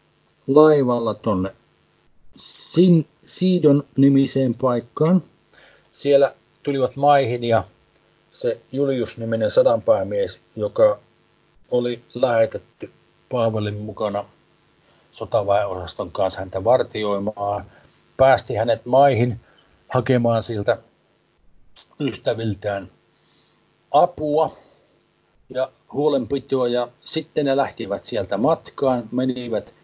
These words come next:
Kyproksen e-, eteläpuolitse tonne Turkin rannikolle, täältä Ly-, Pamfylian ja Lysian edestä – tulivat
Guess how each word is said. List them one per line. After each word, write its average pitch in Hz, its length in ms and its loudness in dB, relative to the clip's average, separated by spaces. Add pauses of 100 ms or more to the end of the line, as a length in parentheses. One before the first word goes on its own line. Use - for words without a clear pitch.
(320)
Kyproksen 160 580 0 (120)
e-, 151 220 2
eteläpuolitse 127 880 -2 (160)
tonne 107 260 -4 (380)
Turkin 151 500 0
rannikolle, 117 720 0 (1400)
täältä 117 360 -4 (840)
Ly-, 151 380 2 (320)
Pamfylian 123 880 0
ja 110 180 -6 (1040)
Lysian 131 680 2 (540)
edestä – 135 520 2 (680)
tulivat 147 420 0